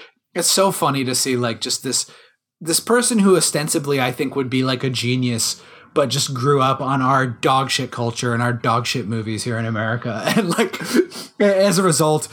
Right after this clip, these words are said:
you know, he, he, now he's, like, a fifty-year-old man who tweets about, like, how good the Lego Movie <laughs> is. Like, <laughs> like, and he could have been, like, a, a generational philosopher, and instead,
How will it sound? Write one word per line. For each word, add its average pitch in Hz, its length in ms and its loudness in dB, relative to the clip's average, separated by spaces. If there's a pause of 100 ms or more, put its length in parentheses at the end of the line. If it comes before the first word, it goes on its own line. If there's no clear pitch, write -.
(240)
you 165 120 4
know, 147 200 2
he, 151 200 0
he, 180 280 -4
now 160 280 2
he's, 156 240 2
like, 147 200 0
a 139 200 -2
fifty-year-old 151 540 0
man 131 240 0
who 147 80 0
tweets 139 260 -4
about, 131 180 -2
like, 127 140 -4
how 139 100 0
good 127 200 -4
the 127 80 -2
Lego 120 260 -2
Movie 113 280 -4
<laughs> - 200 -2
is. - 400 0
Like, - 1700 -2
<laughs> - 0 -
like, 175 280 2 (300)
and 180 160 4
he 175 180 6
could 196 180 2
have 156 140 0
been, 175 160 2
like, 156 200 2
a, 147 40 0
a 160 600 4
generational 139 680 0
philosopher, 117 760 0
and 139 120 -4
instead, 139 640 0